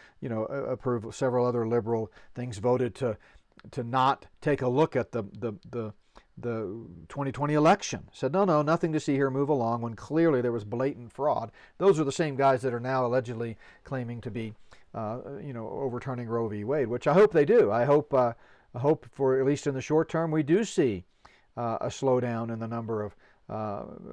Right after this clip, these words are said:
abortions, and, uh, but it's, as with everything in the Luciferian conspiracy, it's not about what it's about. But,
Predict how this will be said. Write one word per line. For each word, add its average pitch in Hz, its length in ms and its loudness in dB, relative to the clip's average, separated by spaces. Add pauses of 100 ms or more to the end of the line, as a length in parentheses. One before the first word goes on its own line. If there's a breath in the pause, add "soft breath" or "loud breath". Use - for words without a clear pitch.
(140)
abortions, 120 680 -8
and, 107 180 -8 (340 soft breath)
uh, 101 160 -8
but 117 280 -6 (320)
it's, 135 260 -4
as 139 340 2
with 135 160 4
everything 143 480 2
in 120 120 -8
the 120 60 -8
Luciferian 120 540 -6
conspiracy, 120 540 -8
it's 110 120 -8
not 120 160 -4
about 110 260 -2
what 101 120 -8
it's - 140 -12
about. 110 380 -4 (460 soft breath)
But, 127 260 -2